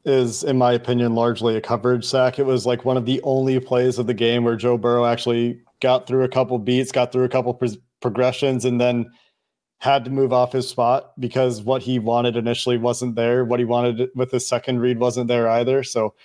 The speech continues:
e-, even the one play Grady Jarrett made was a, a coverage sack. P F F called it maybe Cordell Volson's best game of the season.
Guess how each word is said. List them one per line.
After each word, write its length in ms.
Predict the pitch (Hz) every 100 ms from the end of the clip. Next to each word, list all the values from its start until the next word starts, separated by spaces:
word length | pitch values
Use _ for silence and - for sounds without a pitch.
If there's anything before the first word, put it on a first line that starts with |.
| - _ _
e-, 140 | 196 202
even 220 | 196 185
the 80 | 131
one 240 | 117 143
play 220 | 123 147 123
Grady 260 | 127 123
Jarrett 240 | 110 123 117
made 220 | 120 127
was 160 | 110
a, 160 | 113 110
a 60 | 120
coverage 420 | - 156 147 113
sack. 280 | - 117 120
P 140 | 156
F 120 | 151 143
F 180 | 165
called 180 | - 127
it 40 | 127
maybe 280 | 135 139
Cordell 340 | 131 139 143 139
Volson's 440 | 135 143 139 123
best 260 | 98 135 -
game 160 | 143
of 60 | 135
the 60 | 120
season. 320 | 180 214